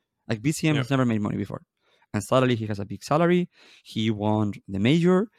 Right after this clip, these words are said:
Speaker 1: He finished fourth on Riyadh. So this year he's made a few hundred thousand, you know? This is, like,
Speaker 2: Yeah.
Speaker 1: fucking real money for him and his family.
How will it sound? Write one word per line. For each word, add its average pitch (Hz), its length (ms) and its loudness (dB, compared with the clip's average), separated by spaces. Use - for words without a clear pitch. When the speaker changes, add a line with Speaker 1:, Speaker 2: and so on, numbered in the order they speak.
Speaker 1:
He 107 240 -8
finished 107 560 -4
fourth 113 520 0
on 104 340 -2
Riyadh. 117 440 0
So - 240 -4
this 135 380 -4
year 247 180 -2
he's 120 140 -4
made 120 140 -2
a 110 80 -2
few 123 120 -2
hundred 113 320 -2
thousand, - 360 -4
you 107 80 -8
know? 160 120 -4
This 131 300 -10
is, 117 260 -4
like, - 240 -6
Speaker 2:
Yeah. 110 220 -12
Speaker 1:
fucking - 320 -8
real 110 200 -2
money 214 240 -2
for - 160 -6
him 110 160 -2
and 104 100 -6
his 101 120 -10
family. 98 320 -10